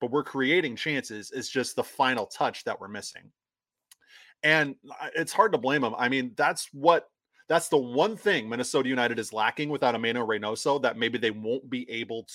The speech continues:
to, um, to make up for, is when they get to the position where it's time to make that final pass that's gonna spring the goal, or just make that final touch that's going to, you know, put the ball in the back of the net. That is where this team is sort of,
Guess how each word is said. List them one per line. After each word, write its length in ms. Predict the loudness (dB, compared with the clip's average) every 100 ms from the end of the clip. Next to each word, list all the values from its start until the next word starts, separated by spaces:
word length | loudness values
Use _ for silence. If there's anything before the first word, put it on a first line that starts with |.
| -12
to, 400 | -10 -8 -10 -14 _ _ _ _
um, 420 | -2 0 0 -4 -12 _ _ -6
to 80 |
make 220 | 0 2 4
up 160 | 0
for, 240 | -4 -18 -18 -20 _ _ _ _ -2
is 440 | 2 2 0 -6 -10
when 220 | -8 0
they 120 | 0
get 280 | 2 0 0
to 80 | 0
the 100 | -2
position 440 | 0 0 0 0
where 100 | -2
it's 100 | -2
time 220 | -4 -6
to 60 | -2
make 180 | -2 -2
that 160 | -4
final 360 | -4 -2 0 0
pass 380 | 2 4 4 0
that's 200 | -6 -6
gonna 180 | -6 -6
spring 280 | -6 -6
the 80 | -6
goal, 380 | -4 -2 -2 -4 _ _ _ -2
or 160 | 0
just 260 | 2 0 0
make 160 | 0 2
that 160 | 0
final 320 | 2 2 2
touch 560 | 0 2 2 2 -6 -10 _ _ _ _ _
that's 240 | 0 0 2
going 360 | 2 2 0
to, 540 | -2 -4 -4 -4 -8 -10
you 60 | -10
know, 60 | -4
put 200 | -2 2
the 60 |
ball 200 | 4 4
in 60 | 4
the 60 |
back 240 | 2 0 0
of 60 |
the 60 | -6
net. 260 | -4 -4 -6 _ _ _ _ _ -4
That 220 | 2 2 2
is 180 | -2 2
where 160 | 0
this 180 | 0 -6
team 280 | -6 -6 -4
is 100 | -2
sort 160 | 0
of, 120 | 0